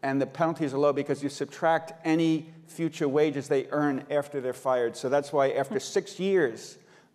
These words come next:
Speaker 1: uh, for, that it took to reins-, reinstate him, the company had, had to pay hardly anything. And that shows that the playing field is really skewed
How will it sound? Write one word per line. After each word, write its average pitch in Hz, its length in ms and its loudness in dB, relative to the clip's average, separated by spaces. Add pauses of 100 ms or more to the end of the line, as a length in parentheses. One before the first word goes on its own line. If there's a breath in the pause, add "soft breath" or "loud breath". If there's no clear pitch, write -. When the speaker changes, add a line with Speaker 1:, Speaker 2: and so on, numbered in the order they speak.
(100)
Speaker 1:
uh, 123 360 2
for, 131 340 -2 (280)
that 127 180 2
it - 80 -16
took - 180 -4
to 143 120 -4
reins-, 135 300 -2 (120)
reinstate 143 420 0
him, 135 180 -2 (220 loud breath)
the 139 100 -8
company 151 360 -2
had, 135 220 2 (140)
had 143 200 -2
to - 40 -12
pay 135 200 -6
hardly 127 440 -2 (100)
anything. 110 520 -8 (2500 soft breath)
And 135 100 0
that 147 120 4
shows 151 420 4
that - 560 0 (120)
the 135 80 -2
playing 135 400 -2
field 127 460 -6
is 110 300 -14
really 117 380 -10
skewed 117 760 -8